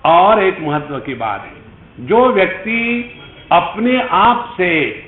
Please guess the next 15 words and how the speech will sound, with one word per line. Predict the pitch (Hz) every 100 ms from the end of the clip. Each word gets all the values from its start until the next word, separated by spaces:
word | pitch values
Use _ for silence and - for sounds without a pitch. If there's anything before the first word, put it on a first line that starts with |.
| -
शांत | 196 233 247 233 220
है, | 165 151 143 117 104 - - -
प्रसन्न | 143 190 196 185
है, | 165 135 135 120 104 98 - - - -
वही | 123 170 165 202 160
व्यक्ति | 147 147 175 175 120 - -
दुनिया | 110 127 180 240 175
के | 139 131 120
साथ | 127 120 104 - - -
शांत | 147 170 151
है | 135 113 131
और | 120
प्रसन्न | 110 120 110 104 95
है। | - - - 147 - - - - - -
ठीक? | 143 160 -